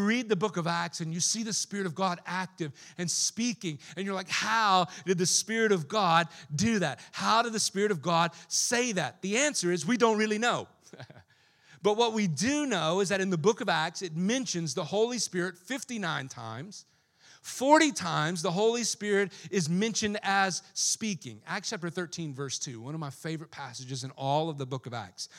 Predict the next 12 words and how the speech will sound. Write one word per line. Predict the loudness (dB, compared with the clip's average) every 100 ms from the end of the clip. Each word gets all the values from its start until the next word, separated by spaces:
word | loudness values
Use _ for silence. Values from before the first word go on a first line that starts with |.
| -8
says | -2 0 0 0
this, | -2 -4 -8 -10 -4
"The |
Holy | 0 4 4 4
Spirit | 0 2 2 2
said, | 2 4 4 2 -2 -6 -10 -20 -4
'Separate | 0 2 4 4 6 8 6
for | 2 -4
me | -4 -2 -4 -6 -10
Barnabas | 0 4 6 4 2 0 -2
and | -4 -4
Paul | 0 2 4 2 0